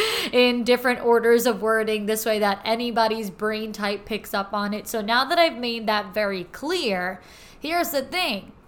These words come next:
Confidence is still only a byproduct of action. So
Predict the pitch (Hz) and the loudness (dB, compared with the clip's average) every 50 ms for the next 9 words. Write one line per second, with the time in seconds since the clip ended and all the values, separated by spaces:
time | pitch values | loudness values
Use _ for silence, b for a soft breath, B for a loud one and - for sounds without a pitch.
0 | - - - 277 294 294 294 302 311 311 294 294 285 277 269 - - - 262 294 | -12 -4 0 2 2 2 2 2 0 0 0 -2 -4 -6 -8 -10 -6 -4 -2 -2
1 | 277 - - - - - 320 330 311 285 247 220 220 214 208 202 - - - - | -2 -2 -4 -6 -4 -2 0 2 4 4 2 2 0 -4 -4 -8 -12 -10 -4 -2
2 | 269 302 320 320 311 302 285 254 202 165 226 233 254 254 254 254 - - 247 240 | 0 0 0 -2 -4 -4 -4 -2 0 0 0 2 2 0 -2 -4 -6 -4 -2 0
3 | 247 240 247 240 - 220 196 202 240 294 320 320 - - - 202 185 - - - | 0 -2 -4 -6 -6 -4 0 2 2 2 2 0 -2 -8 -10 -10 -12 -16 -18 -20
4 | - - - - - _ _ - B B B B B B B B B - - - | -20 -20 -20 -20 -20 _ _ -20 B B B B B B B B B -4 -2 2
5 | - 302 285 277 262 254 254 247 233 214 - | 4 4 4 4 4 2 2 0 -2 -4 -8